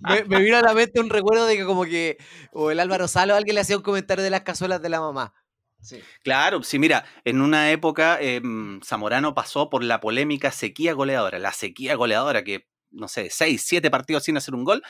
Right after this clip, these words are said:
Speaker 3: y el comentario
Speaker 1: Ya.
Speaker 3: general era, era, "Faltan las cazuelas".
Speaker 1: Qué mal. Y, y la mamá hacía las cazuelas y recuperaba su energía.
Speaker 2: O que Daniela
Speaker 3: Claro.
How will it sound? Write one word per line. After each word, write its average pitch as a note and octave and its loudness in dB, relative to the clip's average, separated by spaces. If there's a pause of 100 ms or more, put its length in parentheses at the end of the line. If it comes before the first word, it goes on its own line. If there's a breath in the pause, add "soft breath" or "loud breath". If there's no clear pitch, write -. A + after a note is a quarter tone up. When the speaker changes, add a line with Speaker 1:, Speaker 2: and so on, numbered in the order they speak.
(240 loud breath)
Speaker 3:
y A#2 -4
el A2 -6
comentario A#2+ 0
Speaker 1:
Ya. - -6
Speaker 3:
general C3 0
era, G#3+ 4 (180)
era, G#3+ 2
"Faltan B2+ 0
las C3 -2
cazuelas". - -6 (1080)
Speaker 1:
Qué C3 -18
mal. F2+ -20 (100)
Y, C3+ -6
y D#3 -4
la D#3+ 4
mamá F3 6
hacía F#3+ 2
las G#3 4
cazuelas A3 4
y G#3 8
recuperaba D#3+ 4
su F3+ -4
energía. E3+ -2 (380 soft breath)
Speaker 2:
O F3 -2
que E3+ -2
Daniela F#3+ 4
Speaker 3:
Claro. A#3 4